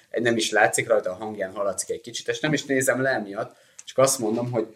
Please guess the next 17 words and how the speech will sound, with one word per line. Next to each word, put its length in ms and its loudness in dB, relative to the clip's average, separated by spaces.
van 320 6
ez 160 4
a 80 4
történet, 460 4
hogy 120 2
akkor 240 2
azt 220 4
mondjuk, 260 -6
hogy 120 2
akkor 220 -4
a 100 -4
testet 520 0
hozzá 280 -2
tudod 220 -10
igazítani 640 -8
ahhoz, 320 -6
amit 420 -12